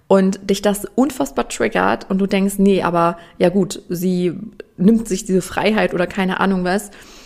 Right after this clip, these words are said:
und, ähm, du erlaubst es dir vielleicht nicht, aber würdest dir auch eine offene Beziehung wünschen, ja, dann wäre das jetzt Trigger Nummer eins, diese Schattenseite, die du dir nicht erlaubst. Oder du merkst, nee, Treue ist einfach, das ist ein Wert von mir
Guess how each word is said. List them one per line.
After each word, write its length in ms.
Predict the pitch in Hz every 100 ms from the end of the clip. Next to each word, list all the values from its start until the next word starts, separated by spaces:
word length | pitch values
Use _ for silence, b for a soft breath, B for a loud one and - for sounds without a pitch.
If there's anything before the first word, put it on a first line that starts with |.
| B B -
und, 540 | 196 185 185 - - -
ähm, 400 | 180 180 180 175
du 160 | 202 214
erlaubst 400 | 180 180 196 -
es 60 |
dir 100 | 180
vielleicht 240 | - 170 185
nicht, 160 | 185
aber 160 | 175 170
würdest 240 | 185 175
dir 100 | 180
auch 120 | -
eine 160 | 196 -
offene 240 | 202 196
Beziehung 420 | 175 - 220 220 -
wünschen, 260 | 330 -
ja, 120 | 185
dann 160 | 190 190
wäre 100 | 190
das 160 | 190 180
jetzt 240 | 175 -
Trigger 300 | - 185 180
Nummer 300 | 175 170 -
eins, 360 | 175 190 294 -
diese 220 | 170 180
Schattenseite, 560 | - - 202 185 185
die 100 | 175
du 140 | 170 185
dir 100 | 175
nicht 160 | 220
erlaubst. 460 | 233 190 175 196 -
Oder 160 | 220 220
du 80 |
merkst, 340 | 190 196 196 -
nee, 220 | 214 185
Treue 380 | - - 214 214
ist 220 | 185 -
einfach, 280 | 170 185 190
das 160 | -
ist 100 | 175
ein 160 | 185 175
Wert 240 | 196 247
von 260 | - 180 175
mir 280 | 170 180